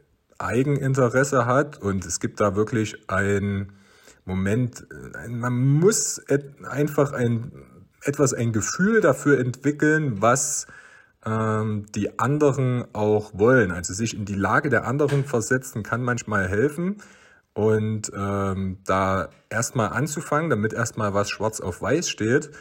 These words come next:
um im zweiten Schritt dann die Möglichkeit zu haben, dass jeder das schwarz auf weiß Geschriebene sich einfach nochmal durchlesen kann und dann Stück für Stück nochmal an den Details, ähm, arbeiten kann.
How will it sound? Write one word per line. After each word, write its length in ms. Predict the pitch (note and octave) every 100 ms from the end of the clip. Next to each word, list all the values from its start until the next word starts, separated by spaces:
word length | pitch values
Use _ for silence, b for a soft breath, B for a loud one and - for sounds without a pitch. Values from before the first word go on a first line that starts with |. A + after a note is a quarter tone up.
| B B B -
um 320 | A#2+ C3 B2+
im 220 | A2 G#2+
zweiten 340 | - G#2+ C3+ C3+
Schritt 280 | - B2
dann 100 | G#2+
die 80 | G#2+
Möglichkeit 580 | G#2 B2 C3 - A#2 A2
zu 80 | G2+
haben, 240 | G#2+ A2+
dass 160 | F#2 F#2
jeder 320 | G2 C3+ C3+
das 300 | G#2 - - -
schwarz 580 | - G#2 B2 - - - _ _ _
auf 240 | - F#2+ F#2
weiß 460 | A2+ D3+ D3 -
Geschriebene 880 | - G#2 - D3+ G3 F3+ D3 C3+ C3
sich 220 | A#2 G#2+
einfach 220 | A#2 A#2+
nochmal 220 | A2+ G#2+ G2
durchlesen 540 | A#2 - A#2 G#2+ G#2+
kann 300 | - G#2+ C3 B B B
und 80 | F#2+
dann 100 | F#2+
Stück 240 | - A2+
für 160 | A2 F#2+
Stück 300 | - A#2+ A2
nochmal 480 | G2 G2+ G2+ G#2
an 100 | G2+ G2
den 140 | F#2
Details, 680 | F2 - - A2 G#3+ - - B B B B -
ähm, 440 | F#2 F2+ F2 E2+ -
arbeiten 480 | G#2+ A2 F#2+ F#2+
kann. 440 | F#2 G#2 C3 C#3+